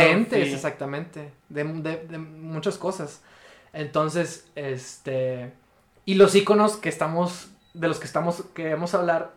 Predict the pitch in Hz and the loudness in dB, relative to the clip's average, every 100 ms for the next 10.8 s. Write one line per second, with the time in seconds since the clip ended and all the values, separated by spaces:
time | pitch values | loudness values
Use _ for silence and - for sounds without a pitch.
0 | - 143 - 151 185 - 160 160 160 147 | -18 -12 -8 -4 -4 -4 -6 -2 -2 -2
1 | 151 135 127 175 185 185 175 190 185 185 | -4 -6 -8 -4 4 6 8 6 6 4
2 | 180 180 214 214 185 170 165 170 180 175 | 4 6 4 2 0 0 2 4 4 4
3 | 165 170 170 165 143 143 139 135 175 - | 4 6 6 4 0 0 2 2 2 -2
4 | - _ _ _ - 135 131 127 117 107 | -16 _ _ _ -4 0 2 2 0 -4
5 | - 127 139 127 - _ _ _ _ _ | -10 -10 -6 -8 -8 _ _ _ _ _
6 | _ _ _ - 139 147 160 160 156 151 | _ _ _ -12 -4 2 4 4 4 4
7 | 143 139 143 143 135 131 127 127 139 131 | 4 2 0 0 0 0 -2 0 0 2
8 | 131 135 160 165 165 160 165 160 - 147 | 0 0 4 6 4 0 -4 -6 -4 -2
9 | 147 151 143 131 135 131 131 135 135 131 | -2 -2 -4 -2 -2 0 -2 -4 -6 -2
10 | 127 127 123 120 120 120 120 117 | -4 -2 0 0 2 0 -2 -10